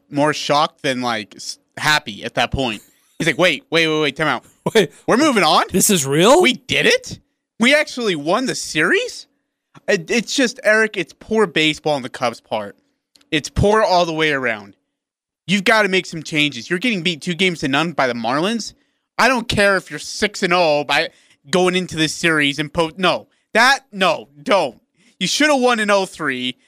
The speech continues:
Speaker 1: but you blame a guy who looks like Rick Moranis, and, uh, you blame him for costing you Game six, but really, you lost Game six, and then you went and blew Game seven too in oh three. And now you're back against the same, well, different city, same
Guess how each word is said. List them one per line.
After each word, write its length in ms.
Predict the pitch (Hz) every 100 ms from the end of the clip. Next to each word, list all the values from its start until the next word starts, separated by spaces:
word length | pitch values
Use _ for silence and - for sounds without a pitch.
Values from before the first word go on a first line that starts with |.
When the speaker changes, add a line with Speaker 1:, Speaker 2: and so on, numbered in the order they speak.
| _ -
Speaker 1:
but 80 | 185
you 80 | 180
blame 320 | 196 247 247
a 60 |
guy 340 | 202 196 196 190
who 240 | 175 170
looks 240 | 170 185 190
like 160 | 151
Rick 200 | 156 180
Moranis, 680 | 165 151 156 147 117 131 - - - -
and, 380 | 175 175 170 165
uh, 160 | 170 170
you 100 | 160
blame 300 | 202 233 190
him 240 | 175 196
for 120 | 165 151
costing 440 | 180 175 - 170
you 120 | 165
Game 300 | 135 160 156
six, 380 | - 143 131 - 147 - -
but 160 | 175
really, 480 | 147 196 196 147 139 _ -
you 120 | 165
lost 380 | 156 190 202 -
Game 220 | 175 175
six, 340 | - 170 156 175
and 60 |
then 100 | 175
you 120 | 160
went 160 | 165 165
and 100 | 135
blew 220 | 151 156
Game 240 | 156 147 135
seven 340 | 147 131 117
too 160 | 160 143
in 80 |
oh 80 | 123
three. 320 | 120 131 107 107 _ _ _
And 100 | 151
now 160 | 185 269
you're 160 | 285 202
back 360 | 220 220 185
against 280 | 170 196 -
the 60 | 170
same, 260 | 208 214
well, 320 | 170 147 139 _ _ _ _ -
different 440 | 214 233 233 190
city, 460 | - 214 160 143 156 _ _ _
same 480 | - 208 247 226 165